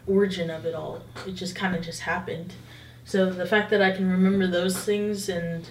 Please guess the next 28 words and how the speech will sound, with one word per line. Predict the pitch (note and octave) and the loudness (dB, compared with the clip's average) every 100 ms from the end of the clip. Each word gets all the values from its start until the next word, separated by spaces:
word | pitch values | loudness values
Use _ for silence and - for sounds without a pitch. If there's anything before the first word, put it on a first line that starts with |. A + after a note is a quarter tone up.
| - - - - | -18 -20 -20 -18
how, | - F#3 F3+ F3+ F3 F#3+ | 0 2 4 2 0 2
and | F#3+ | 4
then | F#3+ F#3 | 6 6
look, | G3 - - - A3+ | 4 2 -12 -6 2
and | G#3+ | 4
then | G#3 | 6
look | A3 G#3 G3 | 4 4 4
back | G3+ G#3+ G#3+ | 4 4 0
and | G3 F#3 E3+ | 0 0 -2
see | - G3+ | -2 0
how | F#3 F#3 F3+ | 4 4 2
things | - G3+ G3+ F#3+ | -2 0 0 0
turned | - F#3+ F3 | 0 0 2
out, | F3+ F3+ | 2 0
like, | E3 D#3+ | -2 -2
I | D#3+ | -4
think | E3 D#3 | -4 -6
that's | D3+ | -4
really | D3 - | -6 -6
cool. | - - - - - - - E3 | -8 -10 -12 -20 -20 -20 -16 -10
And | E3 D#3+ - - - - - - - | -10 -10 -14 -20 -20 -20 -20 -18 -8
I, | E3+ E3 - | -4 -4 0
those | F#3 F#3 | 2 6
are | F#3 | 4
the | F3+ | 2
ones | F3 E3+ | -2 0
that | E3 E3 | 2 2
I, | D#3 D3+ | 0 -4